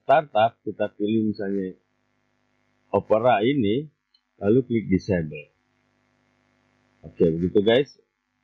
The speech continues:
Oke, nanti ada yang lain. Lalu browser pro-, plugin, disk analysis, dia akan melakukan analisa hard disk.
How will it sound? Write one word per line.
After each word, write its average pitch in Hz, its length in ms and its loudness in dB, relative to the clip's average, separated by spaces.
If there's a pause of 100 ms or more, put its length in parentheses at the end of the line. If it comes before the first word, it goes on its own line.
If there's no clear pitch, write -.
Oke, 95 160 -4
nanti 95 400 0
ada 92 240 -2
yang 92 240 -2
lain. 107 380 2 (680)
Lalu 107 240 4
browser 98 480 0
pro-, 98 320 -2 (240)
plugin, 104 640 -2 (1400)
disk 98 240 -2
analysis, 101 720 2
dia 101 240 0
akan 101 240 -2
melakukan 95 320 -4
analisa 92 560 -2
hard 92 400 0
disk. 127 320 -2